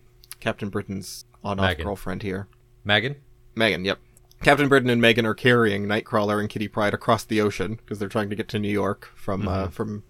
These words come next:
Speaker 1: <laughs> the U K, which, okay, I'll, I'll get back to this. Um, <laughs> and halfway across the ocean, Kitty Pryde has to pee,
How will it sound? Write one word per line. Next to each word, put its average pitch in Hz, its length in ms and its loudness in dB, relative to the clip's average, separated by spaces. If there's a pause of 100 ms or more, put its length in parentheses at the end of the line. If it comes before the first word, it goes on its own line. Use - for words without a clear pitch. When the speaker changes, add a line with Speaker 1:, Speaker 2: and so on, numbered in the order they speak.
(200)
Speaker 1:
<laughs> 127 160 -2
the 127 140 -2
U 123 160 0
K, 107 260 0 (360)
which, - 280 2 (400)
okay, 90 300 0
I'll, 92 180 -2 (100)
I'll 98 80 -4
get - 140 -14
back 95 160 -8
to 98 80 -8
this. 90 140 -8 (260)
Um, 123 340 4 (380)
<laughs> - 400 -4
and 147 100 4
halfway 151 360 6
across 139 260 4
the 127 140 0
ocean, 123 240 -2
Kitty 113 180 0
Pryde 120 240 4
has 117 160 0
to - 80 -8
pee, 113 400 0